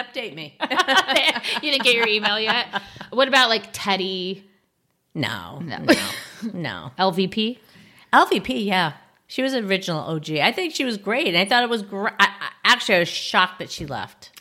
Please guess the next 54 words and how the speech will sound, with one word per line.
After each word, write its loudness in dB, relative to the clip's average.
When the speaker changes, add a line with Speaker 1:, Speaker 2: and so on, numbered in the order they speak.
Speaker 2:
Well, 4
it's -6
very 4
interesting, 0
too, -2
because -2
tonight, 0
and -6
we'll -2
get -2
into -4
it, -2
but -4
Rinna's -2
saying, 0
like, -4
"Cut 4
me -2
some -4
slack. 4
My 0
mom 0
died, 6
you -2
know, 4
and 4
I'm 0
just -8
trying 0
to -10
figure 0
it -2
all 2
out." 2
But 2
the -4
season -2
where 0
L 2
V 0
P -2
left, 2
her -2
brother 4
had 0
died, 4
and -2
there 2
was 0
no 4
slack -6
cut -6
for -8
her. -8